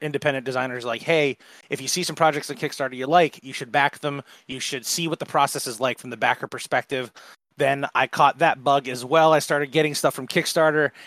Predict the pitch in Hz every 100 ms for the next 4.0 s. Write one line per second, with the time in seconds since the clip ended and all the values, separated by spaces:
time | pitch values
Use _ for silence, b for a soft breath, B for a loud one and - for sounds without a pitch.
0 | B 139 131 135 147 156 170 165 165 151
1 | 165 160 151 151 - 139 156 151 151 147
2 | 143 131 156 147 156 147 143 - 151 147
3 | 139 147 147 143 151 143 - 160 151